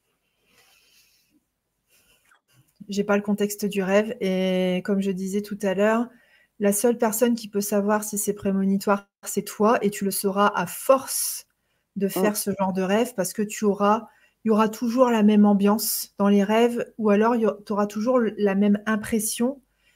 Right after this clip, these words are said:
Speaker 1: le même sentiment bizarre au réveil. Voilà.
Speaker 2: Mm.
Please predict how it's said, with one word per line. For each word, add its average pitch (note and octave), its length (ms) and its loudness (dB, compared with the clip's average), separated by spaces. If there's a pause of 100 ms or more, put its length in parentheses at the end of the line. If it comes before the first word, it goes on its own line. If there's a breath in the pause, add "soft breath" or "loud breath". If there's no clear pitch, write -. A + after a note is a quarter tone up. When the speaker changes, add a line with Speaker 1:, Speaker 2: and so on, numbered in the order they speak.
(140)
Speaker 1:
le G#3 260 6
même A3+ 220 4
sentiment A3+ 600 -2
bizarre G#3 500 0
au G#3 100 0
réveil. F#3 520 -4 (1500)
Voilà. E3 300 -4
Speaker 2:
Mm. G3+ 40 -12